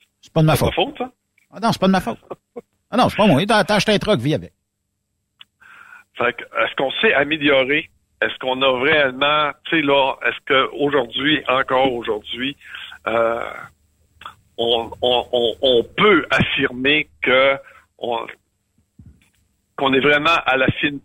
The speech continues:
Speaker 2: pointe, que, puis que, puis qu'on, on a réellement fait tous les efforts possibles et inimaginables pour dire, oui, euh,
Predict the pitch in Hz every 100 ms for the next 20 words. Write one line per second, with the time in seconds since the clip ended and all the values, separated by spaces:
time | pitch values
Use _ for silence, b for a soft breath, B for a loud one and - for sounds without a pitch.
0 | - 131 151 160 156 - 120 120 120 117
1 | - - 113 58 - 57 - - 117 -
2 | 117 123 120 139 131 135 127 151 - -
3 | 175 - 147 135 127 139 143 143 - 120
4 | 151 135 127 127 123 - 131 139 - 120
5 | 135 147 - B B B B 123 131 170
6 | 175 - - 120